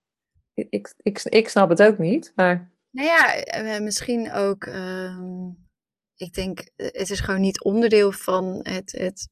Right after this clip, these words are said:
Speaker 2: het, ja, het, het leraarschap op dit moment, hè. Het is niet onderdeel, eh, dus misschien is er gewoon nog heel veel on-, onbekend.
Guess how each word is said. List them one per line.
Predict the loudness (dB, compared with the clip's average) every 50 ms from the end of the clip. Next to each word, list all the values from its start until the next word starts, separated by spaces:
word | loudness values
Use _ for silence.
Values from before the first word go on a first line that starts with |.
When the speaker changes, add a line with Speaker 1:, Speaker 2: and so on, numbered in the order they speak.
| -20 -14
Speaker 2:
het, | -8 -6 -6 -6 -8 -10 -20 -20 -16
ja, | _ -4 -4 -2 -4 -4
het, | -4 -6 -6 -6 -8 _
het | -8 0 4
leraarschap | 6 6 6 6 6 4 4 4 2 2 2 0 -2 -2 -4
op | -6 -4
dit | -4 -4 -4
moment, | -4 -6 -6 -6 -8 -8 -8
hè. | -6
Het | -4 -4 -4 -6
is | -8 -8 -6
niet | -6 -6 -8 -8
onderdeel, | -8 -6 -6 -6 -4 -4 -2 -2 -2 -2 -2 -4 -8 _ -20 -20 -20 -20 -20 -20 -20 -20 -20 -20 _ _ _ _
eh, | _ -12 -10 -8 -8 -6 -6 -6 -6
dus | -6 -6 -6
misschien | -6 -4 -2 0 0 0
is | 0
er | 0
gewoon | -2 -2 -4
nog | -2 -2
heel | -2 -2 -2
veel | -4 -4
on-, | -4 -4 -4 -4 -6 -8 _ _
onbekend. | -6 -2 -2 -2 -2 0 0 0 2 2 2 0